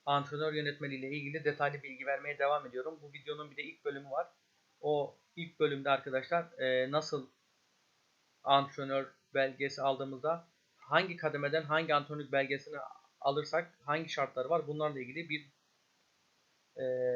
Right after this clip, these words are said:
açıklayıcı bilgilendirme videosu çekmiştim arkadaşlar. Bu videonun ikinci kısmı arkadaşlar. Ben şu anda resmi gazetede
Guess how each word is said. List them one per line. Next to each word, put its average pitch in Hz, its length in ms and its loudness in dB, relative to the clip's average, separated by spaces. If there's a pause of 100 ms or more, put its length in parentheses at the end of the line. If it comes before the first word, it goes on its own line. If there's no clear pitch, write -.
(200)
açıklayıcı 143 560 -2
bilgilendirme 139 600 -2
videosu 135 260 -6
çekmiştim 127 440 -10
arkadaşlar. 160 500 -6
Bu 156 140 -8
videonun 147 520 -4 (280)
ikinci 147 300 -10
kısmı 120 380 -12 (240)
arkadaşlar. 123 600 -4 (600)
Ben 151 120 6
şu 156 160 0
anda 156 160 2
resmi 151 280 0
gazetede 151 580 2